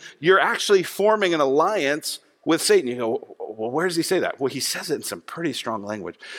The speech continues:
I actually think we gotta be careful the language we use, right? Sometimes we'll, I'll hear someone, they'll say, you know, "My wife always,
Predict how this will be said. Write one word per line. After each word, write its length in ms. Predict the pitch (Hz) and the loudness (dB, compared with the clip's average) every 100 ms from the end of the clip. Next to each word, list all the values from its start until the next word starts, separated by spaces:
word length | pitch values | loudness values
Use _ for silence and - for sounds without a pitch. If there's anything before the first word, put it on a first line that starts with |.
| - 156 | -8 -6
I 20 | |
actually 220 | - 160 | -2 -2
think 180 | 143 113 | -4 -4
we 80 | 117 | -4
gotta 160 | 143 | -2
be 140 | 104 95 | -4 -6
careful 420 | - 131 - 87 | -6 -6 -6 -8
the 140 | 90 | -8
language 360 | 104 101 90 92 | -8 -10 -12 -14
we 120 | 80 | -14
use, 200 | 76 - | -12 -8
right? 160 | 98 - | -8 -6
Sometimes 440 | 147 147 117 101 | -6 -4 -6 -2
we'll, 240 | 101 95 - - - - - | -2 -2 -6 -20 -20 -20 -6
I'll 340 | - 107 107 - - - | -2 -2 -2 -8 -20 -12
hear 180 | 107 107 | -8 -6
someone, 300 | 110 107 98 | -4 -6 -6
they'll 80 | |
say, 180 | 92 90 | -8 -10
you 140 | 92 98 | -10 -10
know, 100 | 123 | -4
"My 220 | 170 175 | -4 -4
wife 480 | 131 143 135 - - | -4 -4 -4 -8 -8
always, 720 | - 113 95 92 90 - - | -4 -4 -4 -6 -8 -12 -18